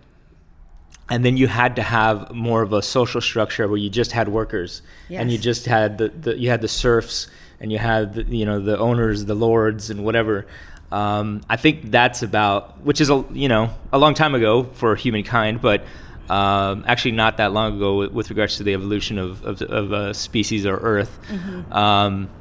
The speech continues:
Speaker 1: I, yeah, I think that's, that's basically kind of when it starts happening, is once you are able to start stockpiling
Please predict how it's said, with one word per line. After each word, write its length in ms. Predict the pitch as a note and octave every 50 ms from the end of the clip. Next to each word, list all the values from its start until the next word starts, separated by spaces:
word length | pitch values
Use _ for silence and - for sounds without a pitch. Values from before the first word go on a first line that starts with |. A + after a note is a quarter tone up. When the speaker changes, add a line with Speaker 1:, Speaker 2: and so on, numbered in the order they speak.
| - - - - - - - - - - - - - - - - - -
Speaker 1:
I, 160 | - A#2 C3 -
yeah, 380 | D#3 C#3 C3 A#2 G#2+ G#2+ G#2+ -
I 100 | C3 B2+
think 200 | - D#3+ D#3 D3+
that's, 320 | C3 B2+ B2+ B2 - - -
that's 320 | - C#3 C3+ B2 - -
basically 500 | - B2 C3 A#2+ B2 - A#2+ - B2 G#2+
kind 260 | - - B2 A2+ A2
of 100 | G#2+ G2 G2
when 140 | A2 G#2+ A2
it 100 | - -
starts 240 | - A#2 G2+ F#2 -
happening, 400 | - G#2+ G#2 - - G#2 G#2 G2+
is 160 | G2+ F#2 F#2+
once 320 | G2+ G#2+ A#2+ B2 A#2+ -
you 140 | C3 B2 A#2
are 100 | A2 G#2+
able 240 | - G#2 G#2+ G2+ G#2
to 80 | G#2 -
start 280 | - - A2+ G2+ -
stockpiling 920 | - - - - G#2+ F2+ - - - - B2+ C#3 D3 D3 E3 F3+ F3+ F3